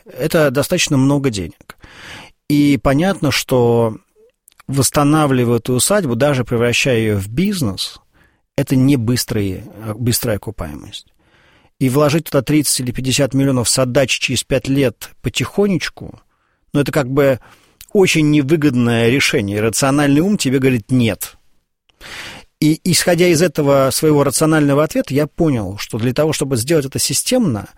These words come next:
и таких инвесторов, желающих это сделать, было много, нужно несколько составляющих. Первое. И вот тут как раз роль государства очень понятна. Нужно, а,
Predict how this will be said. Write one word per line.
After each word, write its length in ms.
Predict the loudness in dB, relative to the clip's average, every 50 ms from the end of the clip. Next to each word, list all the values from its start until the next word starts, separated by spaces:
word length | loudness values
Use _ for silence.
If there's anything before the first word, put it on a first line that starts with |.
| -20 -20 -20 -20 -20 -20 _ -8 -4
и 100 | -2 0
таких 280 | 2 2 0 2 2
инвесторов, 520 | 2 4 4 4 2 2 0 -2 0 0 2
желающих 520 | 2 2 2 2 2 2 0 -2 -4 -4
это 160 | -4 -2 -2
сделать, 280 | 0 0 0 0 0 0
было 220 | 0 0 2 2
много, 540 | 4 4 2 2 2 0 -2 -4 -4 -6 -4
нужно 280 | -2 -2 -2 0 0 0
несколько 280 | 0 -2 -2 -6 -8 -8
составляющих. 800 | -6 -4 -2 -2 0 0 0 0 -2 -4 -8 -12 -14 -16 -20 -16 _ 0
Первое. 440 | 2 2 2 2 0 -4 -6 -10 -16 -20 -20 -20 -20 -20 -20 -20 -20 -20 -20 -16 -6
И 120 | -2 -2
вот 80 | 0 0
тут 120 | 0 0
как 80 | 0 0
раз 120 | 2 2
роль 160 | 2 2 2
государства 440 | 0 -2 -2 0 0 0 0 0 -2
очень 200 | -2 -2 -2 -2
понятна. 540 | -2 0 -2 0 -2 -4 -4 -6 _ -4 -2
Нужно, 360 | 0 0 0 0 0 -2 -4 -4
а, 120 | -4 -4